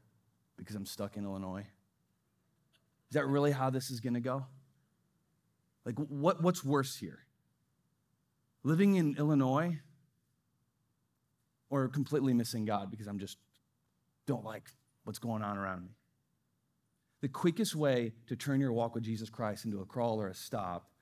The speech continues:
is criticizing. And I bet that's happening for more than a few of us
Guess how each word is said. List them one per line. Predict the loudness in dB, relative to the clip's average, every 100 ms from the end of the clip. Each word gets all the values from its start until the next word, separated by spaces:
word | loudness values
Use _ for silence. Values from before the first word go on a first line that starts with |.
| _
is | -14
criticizing. | -4 -4 -4 -8 -12 -14 -20 _ _ _ _ _ _ _ _ _ _ _ _ _ _ _ _
And | -4
I | -2
bet | -2 -2
that's | -4 -4
happening | -2 -2 -2 -2 -4
for | -4 -4
more | -2 -4 -8 _ _ -8
than | -8
a |
few | -4 -6
of | -6
us | -10 -16 -20